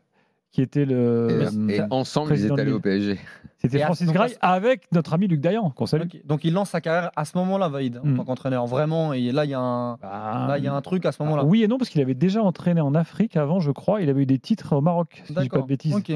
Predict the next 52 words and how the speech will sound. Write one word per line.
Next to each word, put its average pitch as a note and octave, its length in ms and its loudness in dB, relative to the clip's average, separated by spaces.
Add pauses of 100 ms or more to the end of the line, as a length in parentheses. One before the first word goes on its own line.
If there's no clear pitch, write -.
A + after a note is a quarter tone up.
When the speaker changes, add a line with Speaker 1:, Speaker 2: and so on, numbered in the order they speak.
(120)
Speaker 1:
avec B2+ 200 0
le C#3+ 60 2
Raja, D3+ 360 2
je C3+ 100 -2
crois, A#2+ 320 -4
Speaker 3:
Ok. F#3+ 200 -8 (800)
Speaker 1:
de B2 80 0
mémoire. A#2+ 400 0 (1120)
Bref. - 340 -4 (480)
Bon, - 120 -2
c'était - 160 -4
la A2 80 2
grande A#2 180 0
époque, A#2 320 -2
euh, A2+ 80 2
lilloise. B2 300 2
Ils A2 80 -6
avaient G#2+ 100 2
fait, A#2+ 260 0
euh, G2+ 160 0 (580)
une, G#2+ 220 0
euh, G2+ 440 2
la G#2 80 0
phase C3 180 0
de A#2+ 80 -2
poule C3 160 -2
de B2+ 80 0
Ligue A#2+ 140 0
des A#2+ 100 0
Champions. B2+ 420 0
Je B2+ 60 -4
crois B2+ 100 -4
qu'il A2 80 -2
y - 40 2
avait A2 60 2
Olympiakos C3 520 0 (140)
et A2+ 100 2
la A#2 100 2
Corogne, A#2+ 340 0
me A2+ 120 2
semble-t-il, A2+ 480 0
dans G#2+ 140 0
sa, - 120 -4
dans G#2 160 2
leur G#2+ 180 0
poule. G#2+ 180 -4 (720)
Euh, D#3+ 240 2
Paul C4+ 280 4
est C4 60 4
là. B3+ 160 4
Salut, B3+ 240 2
Paul. G#3+ 340 2